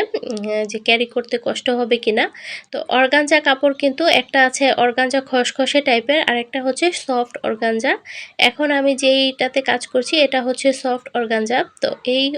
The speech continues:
অর্গানজা কাপড়টা কিন্তু আপনারা খুব সহজেই ক্যারি করতে পারবেন, তবে অনেক আপুরাই হচ্ছে একটু সফটের মধ্যে চান। তো তাদের জন্য কিন্তু আমরা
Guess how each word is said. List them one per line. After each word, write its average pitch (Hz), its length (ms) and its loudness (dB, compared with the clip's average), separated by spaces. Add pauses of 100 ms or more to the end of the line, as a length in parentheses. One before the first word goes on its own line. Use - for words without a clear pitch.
অর্গানজা 254 440 -2
কাপড়টা 240 340 -4
কিন্তু 247 280 -2
আপনারা 233 400 2 (540)
খুব 277 220 4
সহজেই 262 420 2
ক্যারি 254 260 2
করতে 247 280 -2
পারবেন, 233 360 2 (520)
তবে 254 220 0
অনেক 262 300 0
আপুরাই 277 380 2
হচ্ছে 277 220 -2
একটু 277 200 -6
সফটের 262 460 0
মধ্যে 254 340 -2
চান। 240 220 4 (540)
তো - 120 -4
তাদের 247 380 6
জন্য 285 300 2
কিন্তু 277 280 0 (180)
আমরা 233 320 0